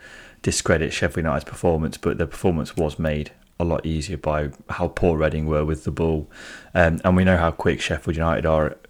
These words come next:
at turning over possession and getting into good areas, and they've got the players to hurt teams, and they did that time and time again. And then from set pieces as well, they're a threat.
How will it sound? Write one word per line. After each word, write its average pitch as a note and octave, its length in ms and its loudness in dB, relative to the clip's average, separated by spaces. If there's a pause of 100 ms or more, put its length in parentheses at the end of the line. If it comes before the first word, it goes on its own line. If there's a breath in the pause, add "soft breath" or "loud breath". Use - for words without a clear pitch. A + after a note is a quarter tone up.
(400)
at E2+ 180 -4
turning E2+ 320 2
over D#2+ 220 0
possession D#2+ 500 -2
and E2 80 0
getting E2 200 0
into D#2 220 -4
good D#2+ 180 2
areas, D2+ 400 0
and E2+ 100 -2
they've D#2 80 -2
got E2+ 160 4
the - 60 -4
players D#2 340 0
to - 80 -8
hurt E2 260 0
teams, D#2 340 -2 (320 loud breath)
and F#2 120 6
they F2+ 80 6
did F2+ 200 4
that - 300 0
time E2+ 240 2
and D#2 80 0
time D#2+ 240 0
again. D#2+ 380 0 (420 loud breath)
And F2 140 2
then F2 100 2
from F2+ 160 -2
set - 260 0
pieces D#2+ 360 0
as D#2 120 -2
well, E2+ 180 4
they're D#2 160 0
a D2 80 -4
threat. E2+ 500 2